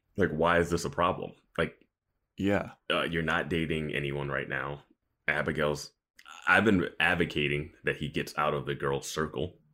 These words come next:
Speaker 1: so I can't even be mad
Speaker 2: Yeah,
Speaker 1: at this.
Speaker 2: that's true.
Speaker 1: Um, it,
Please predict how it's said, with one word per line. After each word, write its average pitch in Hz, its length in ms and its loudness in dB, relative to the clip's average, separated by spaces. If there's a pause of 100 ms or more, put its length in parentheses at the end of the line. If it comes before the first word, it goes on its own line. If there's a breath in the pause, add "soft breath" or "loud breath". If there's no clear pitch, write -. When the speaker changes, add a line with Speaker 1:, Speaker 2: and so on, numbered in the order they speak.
(220)
Speaker 1:
so 65 180 -2
I 69 60 -2
can't 71 200 -2
even 71 120 -2
be 71 80 -4
mad 71 240 0
Speaker 2:
Yeah, 82 80 2
Speaker 1:
at 113 80 -4
this. 78 100 0
Speaker 2:
that's 76 180 -2
true. 104 300 -6 (400 soft breath)
Speaker 1:
Um, 73 380 -4 (460)
it, 120 180 0